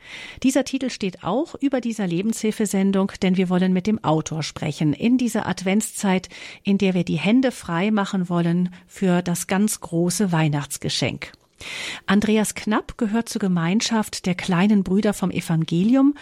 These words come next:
also einer der vielen Gemeinschaften, die von dem Leben und Wirken des Charles de Foucault inspiriert sind. Das ist ein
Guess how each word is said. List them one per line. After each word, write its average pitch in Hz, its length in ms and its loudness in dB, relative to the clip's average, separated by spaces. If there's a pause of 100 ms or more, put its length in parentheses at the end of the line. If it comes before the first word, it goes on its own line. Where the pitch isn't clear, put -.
(260)
also 285 200 -2
einer 240 240 2
der 208 100 0
vielen 285 440 0
Gemeinschaften, 196 840 0
die 196 100 0
von 185 220 2
dem 175 120 2
Leben 196 380 2
und 180 240 -2
Wirken 202 560 2
des 180 160 -2
Charles 190 400 0
de 185 100 2
Foucault - 680 -2
inspiriert 165 800 -4 (180)
sind. 175 460 0 (680)
Das 175 160 -4
ist - 100 -6
ein 175 140 0